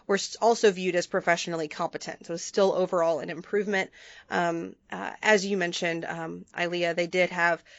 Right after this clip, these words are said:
commanders, uh, female commanders sort of on Spock's level that they would encounter, not necessarily from the Federation, but from other civilizations. Um, and,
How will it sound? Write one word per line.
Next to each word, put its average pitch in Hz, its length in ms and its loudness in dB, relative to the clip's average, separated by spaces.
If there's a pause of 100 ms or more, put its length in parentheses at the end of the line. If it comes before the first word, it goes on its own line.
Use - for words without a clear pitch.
(140)
commanders, 208 800 4
uh, 170 200 -2
female 214 260 0
commanders 180 500 -2
sort 196 140 0
of 175 80 2
on 165 140 2
Spock's - 460 0
level 180 320 2
that 175 100 -6
they 180 120 0
would 175 100 -2
encounter, 180 420 -2
not 170 240 -2
necessarily 175 600 -2
from 175 160 -10
the 160 80 -8
Federation, 170 540 -2
but - 120 -8
from 180 160 -10
other 175 200 -2
civilizations. 165 920 -6 (500)
Um, 190 420 0 (160)
and, 180 500 0